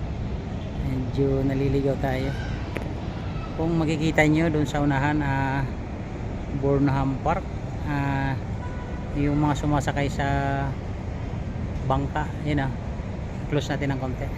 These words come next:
Usap natin konti. Ayan, di ba? Mamaya puntahan natin yan. Iikutin natin. Ayan, ang ganda ng view ngayon kasi kitang-kita mo yung mga kabahayan sa paligid.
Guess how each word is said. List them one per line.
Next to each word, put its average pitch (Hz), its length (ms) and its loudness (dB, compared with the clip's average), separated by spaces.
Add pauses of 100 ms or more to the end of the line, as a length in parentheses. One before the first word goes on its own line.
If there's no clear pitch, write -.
(640)
Usap 143 160 -2
natin 135 240 0
konti. 131 240 -2 (1400)
Ayan, 139 260 2
di 139 60 2
ba? 127 160 0 (180)
Mamaya 151 300 2
puntahan 139 400 2
natin 131 240 0
yan. 131 200 -2 (120)
Iikutin 139 480 0
natin. 135 260 0 (1300)
Ayan, 151 320 -2
ang 131 80 0
ganda 139 240 2
ng 143 260 4
view 143 160 4
ngayon 156 300 2
kasi - 160 -2
kitang-kita 143 580 0
mo 147 140 2
yung 147 180 2
mga 143 220 2
kabahayan 139 480 4
sa 139 340 2
paligid. 135 380 0